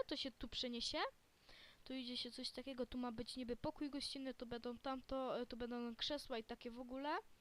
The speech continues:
E, tu się idzie. Mm, aha, sorry, tam na górze miała być nasza sypialnia, będzie, znaczy.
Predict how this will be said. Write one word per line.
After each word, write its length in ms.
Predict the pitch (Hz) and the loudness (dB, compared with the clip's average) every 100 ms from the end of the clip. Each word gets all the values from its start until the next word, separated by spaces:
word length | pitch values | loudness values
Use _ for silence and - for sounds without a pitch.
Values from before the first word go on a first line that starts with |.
| - - - - - - - - | -20 -20 -20 -20 -20 -20 -20 -14
E, 160 | - 220 | -8 -8
tu 200 | - 269 | -6 -4
się 180 | - 233 | -2 -2
idzie. 480 | - 302 311 330 370 453 - - - - - - - - - - - - - - - - | 0 0 2 4 4 2 -4 -18 -20 -20 -20 -20 -20 -20 -20 -20 -20 -20 -20 -20 -16 -6
Mm, 180 | 247 240 - - | -4 -2 -4 2
aha, 360 | 262 269 294 240 - - - | 6 10 8 8 0 -20 -14
sorry, 340 | - 320 285 254 | 4 8 10 10
tam 180 | 294 | 8
na 100 | 302 | 6
górze 360 | 269 349 311 320 381 - | 8 8 10 10 10 8
miała 300 | 277 311 320 | 6 10 12
być 240 | 247 - 320 | 10 4 4
nasza 240 | 311 311 | 6 6
sypialnia, 560 | - - 311 277 233 202 | 6 4 6 6 4 2
będzie, 420 | 240 226 214 220 | 2 2 2 0
znaczy. 400 | - 214 - | -2 -2 0